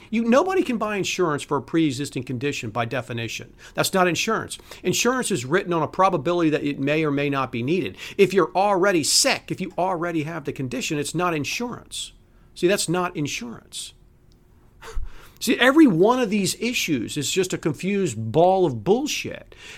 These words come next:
And nobody in media speaks honestly about it. Nobody in government does. And therefore, the people have no fucking clue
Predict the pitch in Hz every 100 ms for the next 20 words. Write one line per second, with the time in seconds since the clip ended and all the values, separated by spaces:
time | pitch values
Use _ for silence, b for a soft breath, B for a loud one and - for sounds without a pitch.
0 | - 175 175 208 240 220 208 202 185 233
1 | 233 156 - - 165 - 190 254 - 139
2 | 120 147 175 170 175 190 202 165 202 262
3 | 226 147 185 196 185 202 214 196 190 285
4 | 311 175 160 139 156 180 - 180 180 -
5 | 135 160